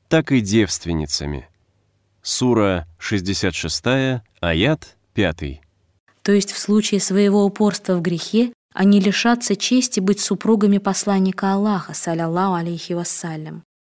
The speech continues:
Speaker 2: Эта история должна стать назиданием для каждой мусульманки. Всевышний Аллах оказал мусульманам особую милость, сделав жизнь пророка, салляллаху алейхи вассалям, в том числе и личную, открытой книгой,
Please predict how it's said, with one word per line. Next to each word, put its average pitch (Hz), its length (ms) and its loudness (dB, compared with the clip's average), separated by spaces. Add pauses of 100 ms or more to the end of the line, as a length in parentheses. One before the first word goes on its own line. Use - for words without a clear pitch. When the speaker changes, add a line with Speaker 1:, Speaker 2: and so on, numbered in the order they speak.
(140)
Speaker 2:
Эта 175 340 -2
история 185 600 0 (160)
должна 196 420 4
стать 208 300 0
назиданием 202 720 6
для 180 180 2
каждой 190 380 0
мусульманки. 180 800 0 (160)
Всевышний 208 520 2
Аллах 202 360 0
оказал 202 340 2
мусульманам 214 720 4
особую 233 640 4
милость, 185 520 2 (200)
сделав 180 400 0
жизнь 170 320 0
пророка, 170 520 -2
салляллаху 175 580 0
алейхи 180 360 -2
вассалям, 170 580 -4 (180)
в - 20 -16
том 180 160 2
числе 175 420 -2
и 165 40 -2
личную, 165 560 -6 (280)
открытой 226 640 0
книгой, 180 600 0